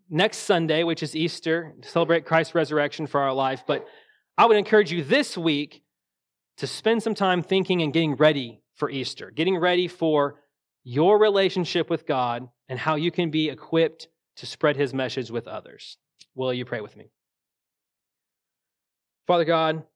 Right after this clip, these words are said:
thank you for the day, Lord. Thank you for the opportunity for us to go through your word together. Lord, we would just ask that you would move our hearts to grow closer to you.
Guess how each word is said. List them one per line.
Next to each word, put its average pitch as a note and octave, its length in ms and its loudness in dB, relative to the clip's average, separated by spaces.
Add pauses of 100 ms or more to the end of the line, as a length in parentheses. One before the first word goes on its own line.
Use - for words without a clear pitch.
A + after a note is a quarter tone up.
(120)
thank G3+ 260 -2
you F#3+ 140 -4
for D3+ 760 -2
the C3 100 -8
day, A2+ 380 -6
Lord. A#2+ 340 -6
Thank E3+ 240 -4
you F#3 120 -4
for D3+ 360 -2
the C#3 120 -6
opportunity D3 840 -4 (300)
for D3 180 0
us C#3+ 220 -4
to C3 480 -6 (640)
go E3 180 2
through E3 200 -2
your D3+ 200 2
word C#3 300 0
together. C3 580 -4 (560)
Lord, D3 140 0
we G#3+ 80 4
would B3+ 80 -2
just G#3+ 180 0
ask F3 280 0
that C#3+ 100 -2
you E3 160 0
would C3 220 0 (100)
move E3+ 280 4
our C3 140 0
hearts - 800 -6 (160)
to D3+ 100 -4
grow D3 160 4
closer C#3+ 460 -6
to C#3+ 120 -12
you. C#3 360 -6